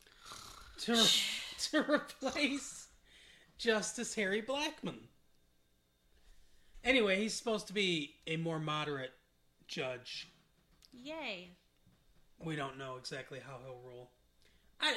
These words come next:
Speaker 1: it was in the L A Times. I just thought it was interesting.
Speaker 2: Okay, but people aren't here for that. Move it on.
Speaker 1: Okay, fine. Well, moving on then. Moving on to the next page, <laughs> Los Angeles Times. A uh, couple things. There's a, a story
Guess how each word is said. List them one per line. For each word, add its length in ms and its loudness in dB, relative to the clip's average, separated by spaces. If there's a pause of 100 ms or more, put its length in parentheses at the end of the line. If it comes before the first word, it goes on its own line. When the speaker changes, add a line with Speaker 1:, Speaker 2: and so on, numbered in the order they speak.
Speaker 1:
it 80 0
was 220 2
in 140 6
the 120 6
L 180 4
A 100 0
Times. 440 -2
I 120 -6
just 240 -12
thought 280 -4 (260)
it 120 -6
was 160 -8
interesting. 640 -2
Speaker 2:
Okay, 180 -6
but 100 -18
people 260 -8 (100)
aren't 140 -10
here 180 -6
for 140 -14
that. 240 -12 (1120)
Move 160 -12
it 80 -10
on. 640 -6
Speaker 1:
Okay, 280 -2
fine. 300 -8
Well, 140 0
moving 360 2
on 220 -4
then. 140 -10 (720)
Moving 340 2
on 180 2
to 80 -8
the 80 -2
next 380 0
page, 540 4 (160)
<laughs> 160 -2
Los 360 6
Angeles 460 -2
Times. 480 -10 (800)
A 60 -4
uh, 220 -2
couple 340 4
things. 460 -8 (200)
There's 320 6
a, 260 2
a 60 -2
story 800 0